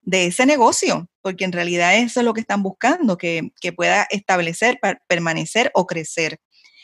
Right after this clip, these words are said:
Y te quería preguntar si en el caso de cuando tenemos ese plan de negocio, independientemente de que tengamos que modificarlo, ¿verdad? O llevarlo a otro nivel según lo que ustedes, eh, el feedback que ustedes dan,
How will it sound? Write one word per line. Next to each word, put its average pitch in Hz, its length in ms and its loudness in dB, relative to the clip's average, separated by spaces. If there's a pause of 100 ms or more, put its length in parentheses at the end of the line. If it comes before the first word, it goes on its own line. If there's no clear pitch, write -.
(200)
Y 226 380 -2 (220)
te 220 100 -10
quería 214 320 0
preguntar 277 800 4 (400)
si 226 560 0 (380)
en 214 180 2
el 202 100 -2
caso 226 300 2
de 277 100 4
cuando 202 320 2
tenemos 190 320 2
ese 277 220 4
plan 254 260 4
de 254 80 6
negocio, 247 800 4
independientemente 202 760 0
de 226 160 0
que 214 80 -4
tengamos 185 520 -2
que 208 500 2 (400)
modificarlo, 208 800 2
¿verdad? 180 300 4
O 185 60 0
llevarlo 175 440 0
a 202 60 4
otro 214 180 0
nivel 214 300 0
según 185 560 -2
lo 214 160 -2
que 196 80 -4
ustedes, 196 640 -2
eh, 196 260 -2 (160)
el 180 160 -6
feedback 220 400 -2
que 170 80 -10
ustedes 180 340 -4
dan, 165 300 -4